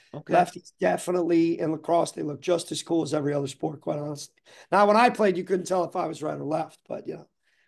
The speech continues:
Speaker 2: know, uh, <laughs> they, they, I mean, there's
Speaker 1: <laughs>
Speaker 2: definitely a different,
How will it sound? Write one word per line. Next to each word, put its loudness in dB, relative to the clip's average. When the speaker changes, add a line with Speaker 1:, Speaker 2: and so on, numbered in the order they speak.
Speaker 2:
know, -8
uh, -8
<laughs> -20
they, -2
they, 2
I 2
mean, 0
there's 2
Speaker 1:
<laughs> 2
Speaker 2:
definitely 2
a 0
different, -4